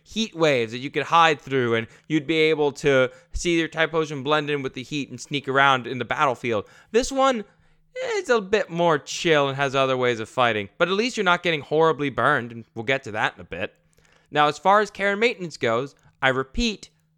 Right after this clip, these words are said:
shh. Cyndaquil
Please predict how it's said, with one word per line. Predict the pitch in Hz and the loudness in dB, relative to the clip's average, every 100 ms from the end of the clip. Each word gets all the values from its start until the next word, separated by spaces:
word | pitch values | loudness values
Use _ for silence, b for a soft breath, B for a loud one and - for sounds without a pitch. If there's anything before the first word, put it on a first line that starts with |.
| _ _ _ _ - | _ _ _ _ -20
shh. | - - - - - - - - - - - - - - - - - - - - - - - - - - _ _ _ _ _ _ | -16 -12 -8 -6 -4 -4 -6 -6 -6 -6 -6 -6 -6 -6 -6 -6 -8 -8 -10 -10 -10 -12 -14 -18 -20 -20 _ _ _ _ _ _
Cyndaquil | - 127 165 165 - 170 185 | -10 -4 -4 -4 -4 -2 -4